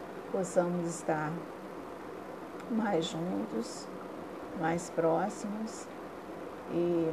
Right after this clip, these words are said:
mesmo, né, através do uso da tecnologia, possamos estreitar, né, as nossas, é, relações,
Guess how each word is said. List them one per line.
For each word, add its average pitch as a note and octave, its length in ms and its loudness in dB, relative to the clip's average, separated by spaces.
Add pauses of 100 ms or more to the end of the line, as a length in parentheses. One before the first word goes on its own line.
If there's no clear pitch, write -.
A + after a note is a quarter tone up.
mesmo, G3+ 520 4 (680)
né, F3 300 2 (200)
através E3+ 580 8
do F3+ 240 4
uso F#3 120 -2
da F3+ 100 2
tecnologia, F#3 920 2 (840)
possamos F#3+ 800 2
estreitar, G3+ 840 0 (720)
né, F3 160 0
as F3+ 160 4
nossas, F3 680 0 (1040)
é, D#3+ 420 4 (460)
relações, F3+ 1040 2